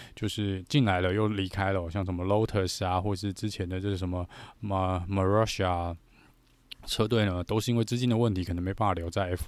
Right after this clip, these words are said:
one哦。所以这个部分，这是毋庸置疑啦，F one是一个相当相当烧钱的一个，一定要有相当大的资金才能进来玩哦。那所以这个部分，如果你说要有，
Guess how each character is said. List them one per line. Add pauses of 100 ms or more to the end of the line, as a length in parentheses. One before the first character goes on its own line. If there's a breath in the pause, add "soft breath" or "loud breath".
one
哦。 (1040 loud breath)
所
以
这
个
部
分， (400)
这
是
毋
庸
置
疑
啦
，F
one
是
一
个
相
当
相
当
烧
钱
的
一
个， (800)
一
定
要
有
相
当
大
的
资
金
才
能
进
来
玩
哦。 (480 loud breath)
那
所
以
这
个
部
分，
如
果
你
说
要
有，